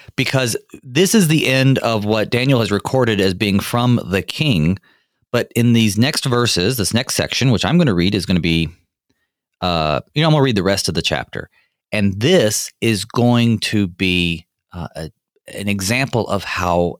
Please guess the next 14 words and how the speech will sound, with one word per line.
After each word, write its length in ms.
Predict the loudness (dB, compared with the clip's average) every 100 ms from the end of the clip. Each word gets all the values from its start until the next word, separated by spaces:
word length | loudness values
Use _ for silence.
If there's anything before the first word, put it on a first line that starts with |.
| -8
everything 480 | 0 0 2 0 2
that 260 | 0 -4 -4
Daniel 380 | 0 2 2 -2
prophesied 800 | -6 -6 -6 -6 -2 0 0 -4 -10 _ _ _ _ -6
or 260 | -2 -2 -4 _
predicted 640 | -6 -4 -4 -2 -2 -2 -2
or 220 | -2 -2
interpreted 480 | -2 -4 -2 -2 -2
from 140 | -2
that 140 | -2 -2
dream 340 | -2 -2 -6 _ _
came 200 | -6 -4
to 80 | -4
pass 480 | -6 -8 -8 -12